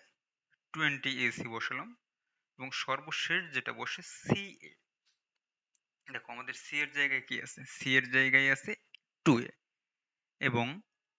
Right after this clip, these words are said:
এর জায়গায় আছে থ্রি বি। তাহলে সি এর জায়গায় আমরা বসাবো কি? এ বি। দেখো তো এবি কই আছে?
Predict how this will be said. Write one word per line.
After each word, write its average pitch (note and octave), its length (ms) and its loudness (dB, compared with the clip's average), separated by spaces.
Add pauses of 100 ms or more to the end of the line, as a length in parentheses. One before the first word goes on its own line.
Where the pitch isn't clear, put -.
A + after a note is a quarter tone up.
(380)
এর E3 180 8
জায়গায় B2+ 420 8
আছে B2+ 220 0
থ্রি - 300 0
বি। - 160 -14 (180)
তাহলে C3 360 -4
সি - 300 -4
এর D#3+ 140 6
জায়গায় D3 320 4
আমরা C#3+ 140 4
বসাবো D#3 400 0
কি? A3 160 -12 (260)
এ C#3+ 80 4 (800)
বি। - 200 -6 (520)
দেখো C#3+ 200 -2
তো C#3+ 120 -2
এবি C#3 260 2
কই D3 220 2
আছে? C#3+ 200 -2